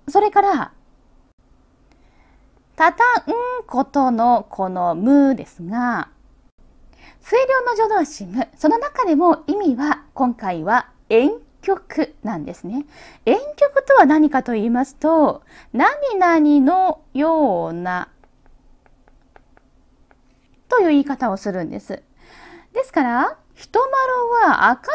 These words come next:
人の上に立つようなことは固い。一方、赤人は人麿の下に立つようなことは固いと言っているわけなんですけれども、じゃあこの固いは何か。はい、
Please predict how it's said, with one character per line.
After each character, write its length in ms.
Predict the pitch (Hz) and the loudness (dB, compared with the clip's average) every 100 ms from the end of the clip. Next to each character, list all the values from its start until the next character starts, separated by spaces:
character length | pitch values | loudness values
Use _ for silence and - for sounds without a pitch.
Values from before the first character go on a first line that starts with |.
| 622 | -6
人 240 | - 415 | -6 -2
の 180 | 349 330 - | 0 0 0
上 220 | 254 339 | -2 -2
に 140 | 370 | -4
立 100 | 294 508 - | -4 -6 -4
つ 160 | 480 | -2
よ 160 | 381 415 | 2 4
う 80 | 359 | 4
な 160 | 330 | 2
こ 180 | 320 392 | 0 -2
と 140 | 392 571 | -2 0
は 180 | 403 | 0
固 520 | - - 202 - 233 311 | -2 -8 -16 -10 -6 -4
い。 140 | - _ _ _ _ _ _ - | -6 _ _ _ _ _ _ -2
一 120 | 349 | -2
方、 180 | - 605 554 - | 2 2 4 2
赤 260 | 285 294 453 | 2 2 0
人 260 | - 359 330 | -2 -4 4
は 260 | 381 349 - _ | 4 4 0 _
人 240 | - - 196 | -16 -8 0
麿 260 | 190 196 | 2 2
の 160 | 196 196 | -2 -6
下 260 | - 262 | -4 0
に 100 | 254 | 2
立 160 | 370 370 427 427 | 0 2 0 0
つ 180 | - 381 | -4 0
よ 280 | 392 392 | 4 4
う 20 | 359 | 4
な 160 | 440 | 0
こ 180 | 494 466 | -2 -4
と 140 | 466 | 0
は 240 | 622 571 427 | 2 4 2
固 460 | - 240 226 285 415 | -2 -8 -4 -2 -2
い 100 | 480 _ | -4 _
と 80 | 381 | -2
言 80 | 359 | -2
っ 20 | |
て 100 | 359 | -2
い 40 | |
る 80 | 339 | 0
わ 100 | 320 | 0
け 100 | 302 | -2
な 140 | 226 | -4
ん 60 | 165 | -4
で 80 | - | -8
す 100 | - | -14
け 140 | 170 | -14
れ 60 | 151 | -14
ど 120 | 190 | -10
も、 320 | 233 285 277 - - | -4 -2 -2 -6 -10
じ 80 | - | -4
ゃ 20 | |
あ 40 | 622 | -4
こ 140 | 415 | 0
の 120 | 381 | -2
固 300 | 381 294 330 | -2 -6 -6
い 80 | 302 | -6
は 100 | 170 | -6
何 240 | 165 190 - | -10 -12 -14
か。 120 | - _ _ _ _ _ _ _ _ _ _ _ _ _ _ _ _ _ _ - - - - | -20 _ _ _ _ _ _ _ _ _ _ _ _ _ _ _ _ _ _ -20 -20 -20 -2
は 100 | |
い、 100 | - | -2